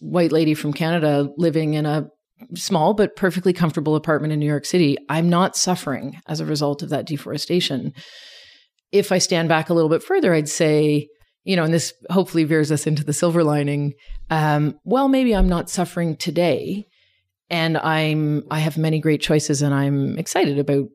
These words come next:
my life, and I feel very engaged. I'm aware that collectively we have some work to do. And, and I promise there's a silver lining at the end of this sentence, but the not so silver lining is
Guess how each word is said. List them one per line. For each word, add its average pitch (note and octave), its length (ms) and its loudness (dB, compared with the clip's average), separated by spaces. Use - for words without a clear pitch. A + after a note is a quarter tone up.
my B2+ 160 -8
life, A#3 320 -2
and C3 140 -4
I C#3 60 -4
feel D3+ 180 -4
very D3 160 0
engaged. D3 580 -2
I'm E3 280 2
aware D#3+ 400 2
that D#3 280 -4
collectively C#3+ 1160 0
we D3 800 2
have D3 480 -2
some D3+ 220 -2
work C#3 240 -4
to - 100 -6
do. - 280 -8
And, D3+ 260 -2
and E3 140 0
I D3+ 40 0
promise F3 340 2
there's D3+ 140 2
a C#3+ 60 0
silver D3+ 260 2
lining D3 260 2
at C#3 60 -2
the D#3 80 -2
end F#3 120 4
of A#3 60 4
this B3+ 140 0
sentence, B3 360 2
but D3 200 2
the D3 100 0
not B3 220 0
so F#3+ 80 4
silver D3+ 300 2
lining C#3+ 320 2
is C#3 320 0